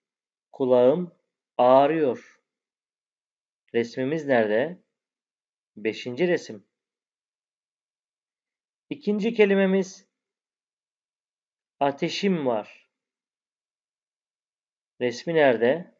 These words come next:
İşte burada. Bu adamın ateşi var. Üçüncü kelimemiz burnum akıyor. Hangi resimde? Bu resimde.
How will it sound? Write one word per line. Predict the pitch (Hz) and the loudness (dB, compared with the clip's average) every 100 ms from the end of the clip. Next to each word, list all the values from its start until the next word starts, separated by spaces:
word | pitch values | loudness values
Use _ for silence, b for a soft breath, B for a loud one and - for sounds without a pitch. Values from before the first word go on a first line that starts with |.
| _ _ _ - | _ _ _ -16
İşte | 101 - 117 131 151 - _ 151 | -16 -2 0 2 -2 -18 _ 0
burada. | 175 143 117 101 - _ _ _ _ _ _ | 2 2 0 -4 -12 _ _ _ _ _ _
Bu | 165 175 | 2 4
adamın | 139 117 113 156 165 _ _ _ | 6 2 0 -6 -10 _ _ _
ateşi | 135 135 143 - 135 | -6 -6 -8 -4 -4
var. | 107 - _ _ _ _ _ _ _ _ _ _ _ _ _ _ _ _ _ _ - | -4 -10 _ _ _ _ _ _ _ _ _ _ _ _ _ _ _ _ _ _ -10
Üçüncü | 147 196 202 214 | -4 -2 -2 -2
kelimemiz | 185 156 139 139 165 - _ _ _ | -2 0 -2 -2 -6 -14 _ _ _
burnum | 135 156 165 180 143 | -4 -2 0 -2 -4
akıyor. | 123 - 117 107 107 - _ _ _ _ _ _ _ _ _ | -8 -6 -6 -6 -8 -18 _ _ _ _ _ _ _ _ _
Hangi | 165 190 185 | 2 4 2
resimde? | 151 143 135 123 135 170 175 _ _ _ _ _ _ | 0 -2 -6 -2 0 0 -6 _ _ _ _ _ _
Bu | 170 175 | -2 0
resimde. | 131 - 110 107 107 | -2 -4 -12 -10 -10